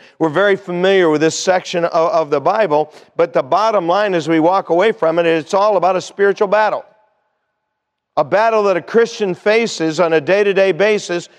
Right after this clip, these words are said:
with the foes and forces of darkness. For them in Colossae, <laughs> it was the immorality of the idolatrous religions around them.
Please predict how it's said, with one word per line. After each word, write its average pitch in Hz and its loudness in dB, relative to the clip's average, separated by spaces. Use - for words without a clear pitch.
with 185 0
the 185 0
foes 190 2
and 180 -2
forces 196 0
of 180 -2
darkness. - -4
For 202 0
them 214 2
in 208 2
Colossae, 196 0
<laughs> 180 -10
it 185 2
was 180 2
the 196 2
immorality 190 2
of 165 -2
the 170 4
idolatrous 175 0
religions 185 0
around 190 0
them. 113 -14